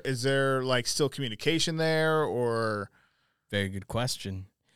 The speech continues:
Speaker 2: Um, no, unfortunately, uh, we didn't, we didn't keep in, we didn't keep in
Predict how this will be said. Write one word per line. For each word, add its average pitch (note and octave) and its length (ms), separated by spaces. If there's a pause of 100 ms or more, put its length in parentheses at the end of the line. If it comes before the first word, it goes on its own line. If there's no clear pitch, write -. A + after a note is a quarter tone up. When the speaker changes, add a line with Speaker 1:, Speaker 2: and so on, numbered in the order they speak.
(280)
Speaker 2:
Um, C3 540
no, F3 400
unfortunately, E3+ 880
uh, A#2+ 260
we A#2 240
didn't, D#3+ 300
we C3+ 160
didn't D3+ 160
keep D3 180
in, B2+ 140 (180)
we B2 120
didn't C#3 160
keep - 200
in G#2+ 280